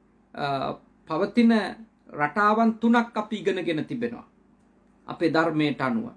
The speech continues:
අනුසය, වීතික්කම සහ පරියුට්ඨාන කියලා.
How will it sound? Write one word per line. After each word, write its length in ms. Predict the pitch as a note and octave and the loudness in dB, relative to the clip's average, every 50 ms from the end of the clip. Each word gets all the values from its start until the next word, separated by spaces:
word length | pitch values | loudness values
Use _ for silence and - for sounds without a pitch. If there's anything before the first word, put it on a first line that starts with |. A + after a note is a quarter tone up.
| _ _ _ _ _ _ _ _ _ _ _ _ _ _ _ _ _ _ _ _ - | _ _ _ _ _ _ _ _ _ _ _ _ _ _ _ _ _ _ _ _ -4
අනුසය, 420 | D3 E3 F#3+ F#3 - - A#3 A3 A3+ B3 B3+ A#3 - - _ _ _ _ _ _ _ - | -2 -2 -2 -2 0 2 4 6 6 6 4 2 -2 -6 _ _ _ _ _ _ _ -14
වීතික්කම 800 | C#3 E3+ G3+ A3 A3+ A3 - A#3+ A3+ - _ _ - G#3+ A3 A3 A#3 A3+ | -8 -2 0 0 0 0 0 -4 -4 -4 _ _ 0 0 2 2 2 0
සහ 260 | - - B3 A#3 B3+ C4 A3 A3 - - _ _ _ _ - | 0 2 2 2 2 2 0 -2 -6 -10 _ _ _ _ -4
පරියුට්ඨාන 840 | G#3 A3 A3+ A#3 G#3 G3+ - - - - F3 D3 D#3 C#3 C3 A#2 A2+ | 0 4 4 4 4 4 2 0 -4 -6 -4 -2 -2 -2 -2 -4 -6
කියලා. 360 | - - D#3+ - D3+ - | -8 -12 -16 -16 -18 -20